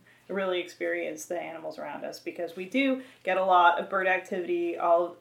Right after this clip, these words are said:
the birds that you saw out here today that kind of live and habitate here, it gives people this really kind of closeness feeling, which we really appreciate. Um, yeah,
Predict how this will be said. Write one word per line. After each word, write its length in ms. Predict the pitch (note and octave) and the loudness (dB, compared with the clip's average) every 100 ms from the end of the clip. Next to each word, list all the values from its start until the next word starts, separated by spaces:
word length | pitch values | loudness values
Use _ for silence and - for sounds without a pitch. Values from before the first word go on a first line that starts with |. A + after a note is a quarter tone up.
| - | -8
the 60 | |
birds 240 | F3 F3 F3 | -2 -2 -2
that 120 | - | -4
you 120 | F3 | -4
saw 200 | F3 E3+ | -2 -4
out 300 | D#3 D#3 D#3+ | 0 0 -2
here 140 | F3 E3 | -4 -6
today 480 | D#3+ E3 E3 E3 E3 | -4 -2 -2 -2 -2
that 220 | - - | -4 -4
kind 160 | F3 D#3+ | -10 -10
of 140 | D#3+ | -6
live 140 | F3+ D#3+ | -6 -6
and 80 | |
habitate 540 | D#3+ D3+ D#3 - E3 - | -8 -6 -6 -6 -8 -8
here, 160 | D#3+ | -8
it 80 | D#3 | -6
gives 140 | F#3 F3+ | -8 -6
people 260 | F3+ E3+ | -6 -4
this 200 | D#3+ D3+ | -6 -8
really 200 | D#3 D3+ | -8 -8
kind 240 | D3 D3+ D3 | -8 -12 -14
of 100 | - | -16
closeness 520 | - - - - - | -14 -12 -12 -14 -16
feeling, 420 | - - - - | -14 -12 -10 -10
which 200 | - - | -12 -10
we 80 | D#3+ | -10
really 300 | D3+ D3+ D3 | -8 -8 -8
appreciate. 760 | D3+ E3 D3+ - A3 B3 C4+ - - - - - - | -10 -12 -14 -8 -2 -2 -2 -10 -20 -20 -20 -14 -6
Um, 520 | F3 D3+ D3 C3+ - _ _ - | -2 -2 -4 -10 -14 _ _ -2
yeah, 200 | F4 | 0